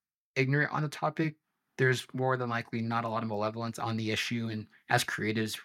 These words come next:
we mature, we get older, and we realize that's actually the case most of the times. It's just, they just don't know. So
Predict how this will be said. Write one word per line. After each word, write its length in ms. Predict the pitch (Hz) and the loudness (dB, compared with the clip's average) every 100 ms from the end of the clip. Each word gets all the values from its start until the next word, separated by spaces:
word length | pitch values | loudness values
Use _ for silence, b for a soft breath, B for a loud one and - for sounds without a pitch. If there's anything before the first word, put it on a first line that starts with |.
| _ | _
we 80 | 120 | 0
mature, 400 | 113 - - 110 | 0 2 0 0
we 100 | 110 | -2
get 140 | 110 107 | -4 0
older, 240 | 110 110 | 0 0
and 100 | 110 | -4
we 80 | 107 | -4
realize 640 | 107 104 101 107 - - - b b b | -4 -4 -2 -2 -2 -4 -6 b b b
that's 220 | - 123 117 | 6 6 8
actually 320 | 117 - 110 | 2 2 -2
the 120 | 107 | -4
case 360 | - 110 110 110 | 0 0 0 -2
most 240 | 104 - | -6 -6
of 80 | - | -8
the 60 | |
times. 600 | 110 131 135 98 98 - - | -2 4 4 4 -4 -8 -2
It's 220 | 113 - | 0 2
just, 280 | 113 - - | 0 -4 -4
they 120 | 101 | -2
just 200 | 104 - | -2 0
don't 200 | 113 110 | -2 4
know. 320 | 135 147 - _ b b b b | 6 6 4 _ b b b b
So 420 | - - 113 107 | -2 2 2 2